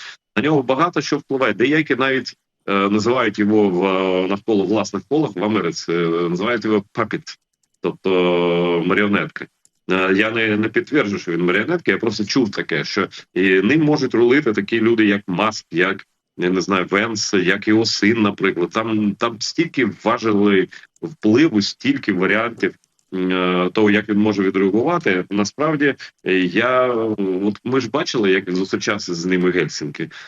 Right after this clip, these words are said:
коли він, е, хіба що в, в коханні там не зізнавався Путіну. Зараз, мені здається, це робити буде складніше.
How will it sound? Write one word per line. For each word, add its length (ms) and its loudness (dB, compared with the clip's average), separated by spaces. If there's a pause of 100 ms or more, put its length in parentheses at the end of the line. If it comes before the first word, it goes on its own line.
(220)
коли 180 4
він, 220 0
е, 1120 0
хіба 240 2
що 180 0
в, 440 4
в 100 -6
коханні 460 -4
там 180 -6
не 100 2
зізнавався 680 0 (340)
Путіну. 400 -2 (200)
Зараз, 420 -2
мені 240 0
здається, 420 -2
це 160 -2
робити 320 0
буде 220 0
складніше. 680 -2